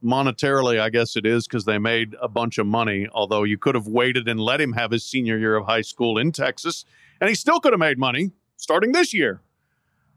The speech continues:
Uh, the money wasn't gonna go away. So, I, you know,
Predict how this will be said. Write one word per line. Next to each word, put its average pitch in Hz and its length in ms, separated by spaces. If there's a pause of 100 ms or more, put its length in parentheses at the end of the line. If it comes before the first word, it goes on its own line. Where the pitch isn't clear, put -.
Uh, 120 420
the - 120
money 185 260
wasn't 165 320
gonna 151 220
go 147 280
away. 139 480
So, 117 360
I, 127 180
you 127 120
know, 110 220